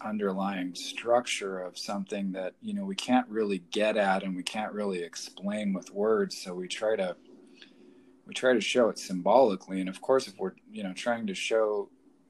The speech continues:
truth, spiritual truths and mysteries symbolically, we're gonna reflect them through our own experience, and that is our own humanity and our own psyche, right? So,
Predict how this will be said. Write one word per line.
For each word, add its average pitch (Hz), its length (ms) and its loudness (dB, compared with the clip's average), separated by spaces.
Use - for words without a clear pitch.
truth, 117 420 4
spiritual 113 580 0
truths 117 440 2
and 92 120 -2
mysteries 98 580 -2
symbolically, 98 760 4
we're 98 140 -2
gonna 107 220 -4
reflect 101 440 -2
them 90 120 -14
through 95 200 -4
our 92 200 -4
own 90 100 -10
experience, 101 640 -2
and 87 100 -8
that 90 140 -8
is - 180 -10
our 82 220 -8
own 85 100 -18
humanity 90 600 -4
and 87 120 -12
our 90 140 -12
own 90 100 -12
psyche, 113 500 -4
right? 90 320 -6
So, 104 540 2